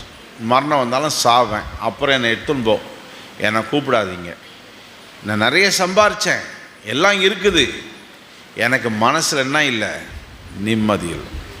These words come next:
அமெரிக்கா ஹோட்டலினுடைய பெரிய நட்சத்திர ஹோட்டலினுடைய ஓனர் சொல்றான். எத்தனையோ இதயத்தை சரி பண்ண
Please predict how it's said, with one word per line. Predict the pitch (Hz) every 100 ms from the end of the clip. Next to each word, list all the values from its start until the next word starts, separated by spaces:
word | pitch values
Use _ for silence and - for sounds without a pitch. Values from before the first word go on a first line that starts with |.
| - - - -
அமெரிக்கா | - 107 131 131 131 117
ஹோட்டலினுடைய | 117 117 127 117 113 107 113 123
பெரிய | 107 107 110 135
நட்சத்திர | 143 123 113 139 - 127
ஹோட்டலினுடைய | 113 120 110 127 113 104 95
ஓனர் | 123 143 127 104
சொல்றான். | 107 85 - - - - - - - - - - - - - - - - - - - - - - - - - - - - - - - - -
எத்தனையோ | 117 135 196 190 202 208 220 220 202
இதயத்தை | 175 196 190 185 180
சரி | 156 175 156 170
பண்ண | 139 151 147 131